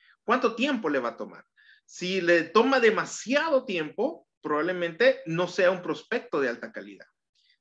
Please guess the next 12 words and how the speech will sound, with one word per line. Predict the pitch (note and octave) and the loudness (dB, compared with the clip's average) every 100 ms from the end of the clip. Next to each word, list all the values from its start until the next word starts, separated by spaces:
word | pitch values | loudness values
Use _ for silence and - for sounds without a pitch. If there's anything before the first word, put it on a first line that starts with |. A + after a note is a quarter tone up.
| _ | _
Tenemos | - D#3+ G3+ | -2 -2 -4
que | A3 | -4
tomar | G3 G3 G3 | -4 -2 -4
en | |
cuenta | F3 F3+ E3+ C3+ | -2 -2 0 -4
eso. | G#2+ A3+ - _ - | -4 -14 -20 _ -2
Dos, | D3+ C4 - - - - _ _ | 4 4 2 -8 -14 -18 _ _
tres, | A#3+ C#4 F#3+ - - _ _ _ - | 4 4 4 -6 -18 _ _ _ 0
presupuesto. | F3+ F3 - C3+ G#3+ A#3 - - - _ _ _ _ _ _ _ _ _ - | 0 0 -4 -2 0 0 -2 -14 -18 _ _ _ _ _ _ _ _ _ 0
Presupuesto, | G#3+ G#3+ F#3 E3 G3 - D3 | 0 0 -6 0 0 0 -4
es | |
decir, | D3+ - B3+ D4+ C#4 | -4 0 0 0 -6